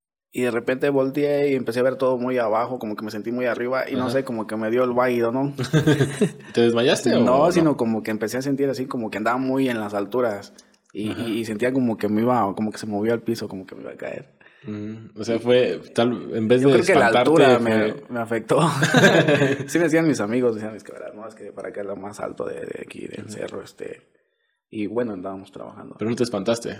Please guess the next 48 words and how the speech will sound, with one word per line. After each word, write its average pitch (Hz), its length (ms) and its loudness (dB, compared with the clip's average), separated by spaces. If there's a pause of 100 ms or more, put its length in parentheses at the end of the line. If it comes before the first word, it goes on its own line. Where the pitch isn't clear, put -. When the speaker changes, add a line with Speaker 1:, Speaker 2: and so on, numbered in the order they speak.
Speaker 1:
No, 185 220 4
Speaker 2:
Al 131 80 0
Speaker 1:
no, - 0 -
no, - 200 0
Speaker 2:
contrario, 123 220 6
a - 20 4
lo - 80 4
mejor 147 180 2
Speaker 1:
simplemente, 131 80 -2
Speaker 2:
fue 113 80 2
hasta 101 260 0
Speaker 1:
eh, - 40 2
sí, 147 100 2
Speaker 2:
adrenalina, 113 600 4
¿no? 110 60 -6
Speaker 1:
sí, 143 120 2
igual 143 300 4
una 147 200 2
adrenalina 113 540 -2
muy 110 280 -6 (440)
Speaker 2:
Oye, 160 180 2
si 147 140 -2
te 135 100 2
quedabas 147 320 2
en 139 80 2
la 104 140 0
noche 165 280 -2
por 117 160 -2
allá, 135 300 2
¿nunca 160 260 -2
te - 80 -8
salió 110 220 -2
así 131 140 -6
como 123 260 -6
algún 117 680 -6
fantasma 101 880 -8
o 92 80 -6
algún 90 220 -6
duendecito 98 600 -6
o 90 200 -8
algún 90 720 -8
Speaker 1:
Fíjate 160 480 -4
que 107 440 -4
Speaker 2:
o - 20 4
la 101 120 2
Llorona 95 680 -4
o - 40 -12
así? - 160 -14